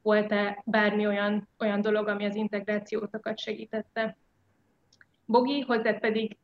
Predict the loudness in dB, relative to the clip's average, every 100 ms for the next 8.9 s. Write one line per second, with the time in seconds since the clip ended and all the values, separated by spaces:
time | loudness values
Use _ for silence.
0 | _ _ 0 2 2 0 0 0 -2 -4
1 | -2 -2 0 -2 -4 -8 -20 _ -4 2
2 | 2 4 2 2 4 6 6 4 0 -2
3 | 2 4 4 0 -8 -4 2 2 2 -10
4 | _ _ -2 4 4 4 2 2 -2 -2
5 | 0 0 0 0 0 -2 0 0 2 0
6 | 0 -4 -4 -4 -8 -14 -8 -6 -4 -6
7 | -8 -6 -4 0 0 2 0 -2 -16 _
8 | _ _ _ 4 6 8 6 4 0